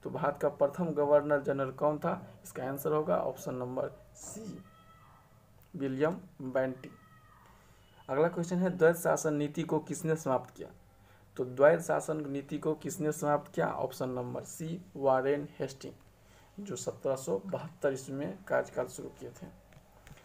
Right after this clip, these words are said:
नेक्स्ट क्वेश्चन है, अंग्रेजों का सर्वाधिक विरोध किसने किया था?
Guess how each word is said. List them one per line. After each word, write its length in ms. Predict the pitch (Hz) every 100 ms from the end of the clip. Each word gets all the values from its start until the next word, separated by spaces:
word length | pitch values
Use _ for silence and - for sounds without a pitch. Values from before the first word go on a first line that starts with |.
| -
नेक्स्ट 260 | 143 147 -
क्वेश्चन 280 | 165 156 165
है, 420 | 185 180 - - - - - -
अंग्रेजों 600 | 147 151 160 165 185 190
का 160 | 160
सर्वाधिक 540 | 160 156 156 151 170 160
विरोध 460 | 131 139 147 147
किसने 380 | 170 - 170 160
किया 280 | 160 - -
था? 280 | - 170